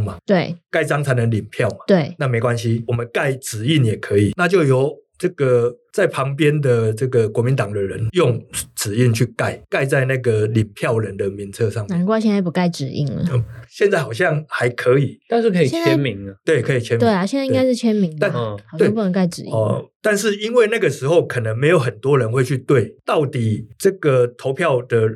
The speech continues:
Speaker 1: 名册，
Speaker 2: 对。
Speaker 1: 对，到底有谁？但当然还是为什么会被发现？因为有人可能到了快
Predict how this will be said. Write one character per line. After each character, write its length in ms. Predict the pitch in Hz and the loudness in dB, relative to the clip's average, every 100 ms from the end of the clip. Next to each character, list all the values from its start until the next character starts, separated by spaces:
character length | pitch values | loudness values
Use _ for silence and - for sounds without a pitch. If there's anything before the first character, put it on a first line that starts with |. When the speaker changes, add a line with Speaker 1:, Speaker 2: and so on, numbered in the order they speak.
| - | 0
Speaker 1:
名 180 | 117 120 | 0 0
册， 320 | 175 135 - - | 0 0 -2 2
Speaker 2:
对。 220 | 180 160 - | 2 2 -2
Speaker 1:
对， 180 | 135 110 | -2 0
到 180 | 151 123 | 0 0
底 80 | |
有 120 | 110 95 | 0 -2
谁？ 300 | - - - - | -2 -4 -4 -2
但 220 | 214 - _ | -2 -2 _
当 140 | 233 220 | -4 -2
然 120 | 160 | 0
还 100 | 147 | -2
是 140 | 165 185 156 - - | 2 2 2 -8 0
为 120 | 214 | 2
什 100 | 131 | 2
么 60 | |
会 100 | 156 | 0
被 240 | 160 160 143 | 2 2 2
发 240 | - 139 | 0 -4
现？ 240 | 135 120 101 - - - | 0 -2 -2 -14 -20 -12
因 140 | 214 | -2
为 140 | 220 156 | 2 2
有 200 | 131 110 | 2 0
人 340 | 107 110 127 - - | -2 0 -2 -6 -4
可 120 | 160 | -2
能 160 | 143 | 0
到 160 | 151 180 | 0 0
了 300 | 147 139 135 | 2 0 -4
快 280 | 135 - 175 | -6 0 0